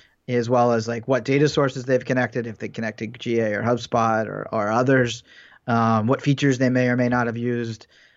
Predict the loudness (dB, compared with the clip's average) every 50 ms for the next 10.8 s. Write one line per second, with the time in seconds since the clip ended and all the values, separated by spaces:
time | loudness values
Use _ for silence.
0 | _ _ -8 -4 -2 -2 0 0 0 0 0 -2 -2 0 0 2 2 4 4 4
1 | 4 2 2 0 0 2 2 2 0 -2 -4 -4 -6 -4 -2 -2 -2 -2 -2 -4
2 | -6 -6 -6 -8 -10 -10 -10 -10 -10 -6 -4 -2 0 0 0 0 0 -2 -4 -6
3 | -6 -2 0 0 0 0 -2 -4 -6 -4 -2 0 0 2 2 2 0 -2 -6 -10
4 | -6 -4 -2 -2 -4 -4 -6 -6 -6 -2 -2 0 0 0 0 -2 -4 -2 -2 -2
5 | -2 -2 -4 -6 -2 0 0 0 0 -2 -6 _ _ _ -20 -20 -20 -20 -20 _
6 | _ _ -8 -4 -2 0 0 0 0 -2 -2 -2 -2 -2 0 0 -2 -2 -4 -6
7 | -8 -6 -8 -8 -4 0 0 -2 0 -2 -6 -8 -8 -10 -10 -4 -2 0 0 -2
8 | -2 -6 -6 -2 0 2 2 2 2 0 -2 -4 -6 -6 -6 -6 -8 -10 _ _
9 | _ _ -18 -16 -12 -12 -12 -8 -6 -4 -4 -4 -4 -6 -8 -8 -8 -8 -6 -2
10 | 0 0 2 2 4 4 4 4 2 0 -2 -4 -4 -4 -6 -8